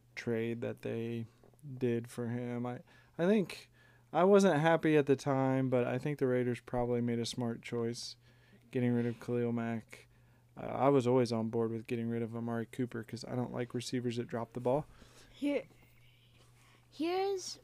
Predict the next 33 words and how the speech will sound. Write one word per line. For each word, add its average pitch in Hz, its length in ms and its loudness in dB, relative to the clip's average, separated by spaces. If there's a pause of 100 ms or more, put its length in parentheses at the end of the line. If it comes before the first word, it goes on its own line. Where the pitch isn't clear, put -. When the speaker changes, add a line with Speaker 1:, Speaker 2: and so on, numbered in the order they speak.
(420)
Speaker 2:
what, 269 480 2 (200)
um, 233 320 -4 (1200)
the 247 180 -2
Bears 254 360 4
sh-, - 300 -12 (220)
should - 320 -6
have 240 160 -2
not 240 440 -2
done. 131 240 -10 (380)
If 226 120 -10
they're 247 120 2
gonna 294 280 4
go 392 360 10
in 359 80 2
rebu-, 285 380 0 (440)
build 269 340 0
mode, 240 420 -2 (680)
don't 311 340 -2 (320)
draft. 294 560 0 (180)
Well, 262 260 2 (220)
they 359 200 0
could, 453 200 0 (120)
they 392 240 0
could 440 200 4
have 359 80 0
drafted 269 420 4
Justin 254 360 -2
Fields, 240 400 -8 (120)
and 262 120 -4
they 285 120 0
did. 330 240 -2 (1000)
But 277 260 2
draft, 302 640 6